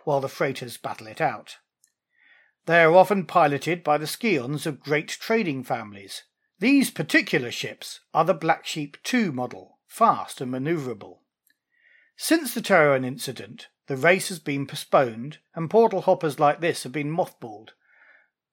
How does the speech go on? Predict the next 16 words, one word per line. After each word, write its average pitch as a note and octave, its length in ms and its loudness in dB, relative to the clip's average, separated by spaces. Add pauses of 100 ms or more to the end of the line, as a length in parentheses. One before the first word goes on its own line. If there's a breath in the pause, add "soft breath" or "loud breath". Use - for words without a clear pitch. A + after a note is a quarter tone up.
But D#3+ 160 0
it D3+ 160 -4
is D3 180 -4
said A#2+ 500 -2 (260)
a B2 100 -8
rogue D3 580 -4
group C3 300 -6
of A2+ 140 -18
disgruntled D#3+ 640 -8
pilots D#3 480 -4
are B2 80 -10
retrofitting C3 840 -8
stealth - 480 -6
tech - 280 -16
to - 100 -20
them G2+ 280 -20